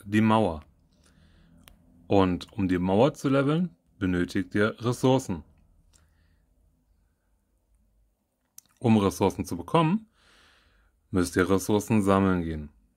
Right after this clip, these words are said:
Dazu schickt ihr Farmer raus, um sammeln zu können. Die Zeit des Sammelns ist unterschiedlich von dem Level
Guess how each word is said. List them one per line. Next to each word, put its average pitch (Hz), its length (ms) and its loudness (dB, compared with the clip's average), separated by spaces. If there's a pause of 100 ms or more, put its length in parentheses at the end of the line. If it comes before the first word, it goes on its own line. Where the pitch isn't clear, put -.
(2250)
Dazu 117 600 -4
schickt - 360 -12
ihr 104 300 2 (400)
Farmer 92 480 0
raus, 110 420 0 (120)
um 87 320 -10 (120)
sammeln 98 380 0
zu 90 140 -10
können. 78 320 -14 (4000)
Die 101 100 0
Zeit 123 420 2
des 110 140 -6
Sammelns 113 500 -2 (100)
ist 101 200 -8
unterschiedlich 110 640 -2
von 95 180 -4
dem 87 220 -4
Level 92 480 0